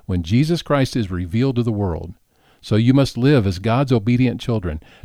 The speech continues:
Don't slip back into your old ways of living to satisfy your own desires. You didn't know any better then, but now you must be holy in everything you do,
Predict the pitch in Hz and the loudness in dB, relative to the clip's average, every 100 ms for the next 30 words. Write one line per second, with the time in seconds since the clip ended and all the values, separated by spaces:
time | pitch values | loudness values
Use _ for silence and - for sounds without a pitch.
0 | - 196 220 - 190 156 135 151 - 131 | -6 -4 -4 -2 -2 -2 -2 -2 2 4
1 | 120 131 135 156 143 139 143 135 117 127 | 4 2 2 2 2 2 2 2 -2 -2
2 | 123 101 107 110 - 143 151 - 143 139 | -2 0 -2 -4 -2 -2 -2 -2 -2 0
3 | 135 135 117 120 131 147 165 131 80 92 | 2 2 2 2 0 -2 -2 -2 -4 -12
4 | - _ _ - 147 185 175 120 143 180 | -20 _ _ -6 0 4 6 6 8 6
5 | 113 107 95 87 139 107 80 85 _ _ | 6 4 2 4 2 2 -2 -12 _ _
6 | - - 107 117 156 190 143 139 147 - | -18 -6 0 2 4 4 4 4 2 2
7 | 127 98 175 165 113 117 151 170 175 165 | 0 2 2 4 4 4 2 0 0 2
8 | 143 135 117 85 | 4 4 4 2